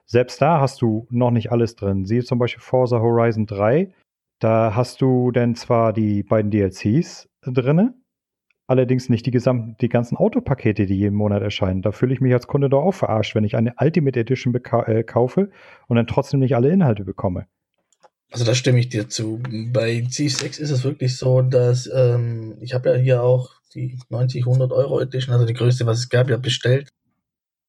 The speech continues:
Speaker 2: Und dort bekomme ich alle D L Cs. Also das sind alle, die bis jetzt erschienen sind, hier mit den ganzen neuen, äh,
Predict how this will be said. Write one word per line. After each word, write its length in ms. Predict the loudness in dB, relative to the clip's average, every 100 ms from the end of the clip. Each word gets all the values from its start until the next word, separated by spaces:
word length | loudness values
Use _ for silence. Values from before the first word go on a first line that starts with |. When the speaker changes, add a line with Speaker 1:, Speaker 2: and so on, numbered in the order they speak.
| _
Speaker 2:
Und 480 | 2 4 2 0 -2
dort 140 | 0
bekomme 320 | 0 0 0 0
ich 120 | 0
alle 200 | 0 0
D 260 | 2 2
L 60 | 2
Cs. 480 | 0 -4 -4 -8 -8
Also 160 | -2
das 100 | 2
sind 120 | 0 2
alle, 200 | 0 2
die 240 | 2 2
bis 220 | 2 0
jetzt 240 | 0 -2 -4
erschienen 500 | -4 -4 -2 -2 -2
sind, 340 | -2 -2 -2
hier 380 | 2 4 4 2
mit 220 | 0 0
den 140 | 0 -2
ganzen 420 | 0 -2 -4 -4
neuen, 440 | -2 -2 -2 -6
äh, 340 | -6 -6 -8